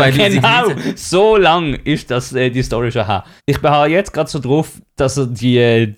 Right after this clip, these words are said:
Speaker 2: die Stories rausnehmt, weil, wenn man da im Live schaut, sie haben ganz viele Stories im Live drin.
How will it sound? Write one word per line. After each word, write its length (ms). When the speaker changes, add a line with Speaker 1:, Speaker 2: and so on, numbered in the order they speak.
Speaker 2:
die 180
Stories 440
rausnehmt, 680
weil, 380
wenn 180
man 120
da 140
im 100
Live 320
schaut, 280
sie 100
haben 180
ganz 340
viele 220
Stories 420
im 100
Live 300
drin. 260